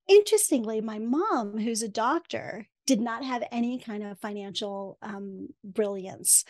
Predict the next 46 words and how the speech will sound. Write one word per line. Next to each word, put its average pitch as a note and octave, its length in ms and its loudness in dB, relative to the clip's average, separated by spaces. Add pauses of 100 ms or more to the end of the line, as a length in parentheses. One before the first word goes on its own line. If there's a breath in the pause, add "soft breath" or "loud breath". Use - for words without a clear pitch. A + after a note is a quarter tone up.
(360 loud breath)
Uh, A3+ 360 4
she A3 360 0 (100)
made D4 600 8
a C4 80 10
ton C#4 400 6
of B3 80 6
money, B3+ 580 4 (320 soft breath)
but C4 100 4
then A#3 120 4
would G#3 100 2
just A3 240 6
spend F#4+ 320 6
it. - 160 -8
She - 140 -4
totally E4+ 460 0
had G3 200 -6
this F#3+ 160 -2
spending G#3 320 -4
mindset G#3 460 -4
'cause A3+ 160 -4
that's G#3+ 180 -6
what - 180 -10
she - 180 -2
was D4+ 160 -2
brought F#3+ 220 -4
up F#3+ 160 -12
with. B2 220 -8 (540 loud breath)
So E4+ 100 6
I E4+ 80 10
think B4 340 2
what's D4 320 2
really C4+ 640 4
important, B3 480 -4
the A3+ 80 -6
thing E4 220 6
that E4+ 160 4
saved A#3+ 480 2
me D4 340 2
was A3+ 180 -2
that B3 160 -4
I B3 120 -8
had C#4 340 -6
it D#4+ 140 0
in B3+ 140 -2
my A3 120 -6
environment. F#3+ 1040 -10